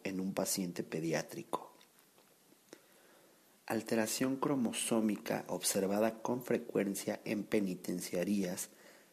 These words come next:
ya que promueve alteraciones conductuales delictivas. Chicos yeye o cuarenta y siete X Y Y son fenotípicamente normales,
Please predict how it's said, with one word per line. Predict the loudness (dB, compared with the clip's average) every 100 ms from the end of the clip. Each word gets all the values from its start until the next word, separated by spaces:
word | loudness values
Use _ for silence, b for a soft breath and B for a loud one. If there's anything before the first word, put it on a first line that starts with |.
| _ 0
ya | 2 2 0
que | -4
promueve | 0 2 2 2 2
alteraciones | 2 0 0 0 0 0 -2 0
conductuales | 2 4 2 2 2 2 0 0
delictivas. | 0 -2 4 6 6 4 -4 -10 B B B B B B -8
Chicos | -6 -4 0 0
yeye | 4 4 6 4 4 B B B B
o | 0 0
cuarenta | 2 -2 0 -2
y | 0
siete | 2 2 0 -4 -4
X | -4 -2 -2 0 0
Y | 0
Y | 2 -2 -4 B B B B B -4
son | 2 6 6 4 B B B -6
fenotípicamente | 6 8 8 2 0 0 2 4 4 4 4 4
normales, | 4 4 4 4 4 2 -2